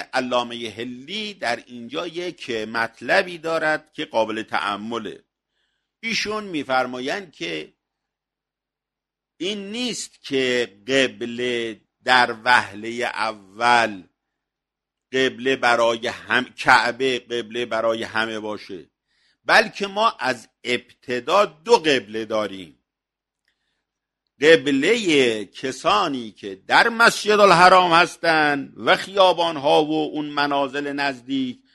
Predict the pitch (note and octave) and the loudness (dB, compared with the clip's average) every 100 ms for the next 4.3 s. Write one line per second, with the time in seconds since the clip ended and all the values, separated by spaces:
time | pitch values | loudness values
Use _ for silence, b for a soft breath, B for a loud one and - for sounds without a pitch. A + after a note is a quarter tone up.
0 | _ _ D#3+ D#3+ F#3 G#3+ G#3+ G3 E3 G3+ | _ _ 4 4 4 2 0 -12 -10 -10
1 | - - A#3 D3 - A2+ F2 E2 E2+ _ | -10 0 0 0 -2 -2 -2 -6 -20 _
2 | _ _ _ _ _ _ _ - D#3+ F#3 | _ _ _ _ _ _ _ -6 -2 0
3 | F#3+ G3+ F#3+ - - A2+ - G2+ - G2+ | 4 4 2 -6 -8 -8 -8 -12 -12 -14
4 | G#2+ G#2+ | -6 -6